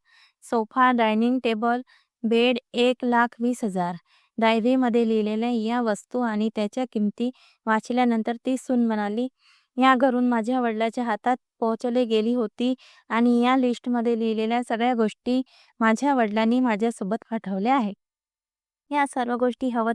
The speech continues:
तर तुम्ही पुन्हा चेक करून बघून घ्या आणि हे सुद्धा चेक करा की तुम्ही त्या लिस्टमध्ये माझ्याबद्दल तर काही लिहिलं नव्हतं.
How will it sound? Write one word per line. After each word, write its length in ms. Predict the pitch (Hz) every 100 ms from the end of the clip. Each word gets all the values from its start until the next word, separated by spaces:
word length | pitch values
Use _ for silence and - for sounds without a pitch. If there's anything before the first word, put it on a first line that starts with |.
| 247
तर 80 | 247
तुम्ही 300 | 254 240 247
पुन्हा 360 | 247 226 233 262 -
चेक 160 | 247 -
करून 260 | 226 233 226
बघून 300 | 202 233 240
घ्या 160 | 208 - - _ -
आणि 180 | 254 277
हे 180 | 277 269
सुद्धा 420 | - 240 214 240 247 - _
चेक 160 | - 269 -
करा 220 | 240 240 262
की 80 | 247
तुम्ही 220 | 240 247 247
त्या 100 | 262
लिस्टमध्ये 520 | 262 254 254 254 247
माझ्याबद्दल 680 | 247 208 240 226 202 240 247
तर 120 | 262 262
काही 200 | 247 254
लिहिलं 300 | 240 202 233
नव्हतं. 360 | 254 240 254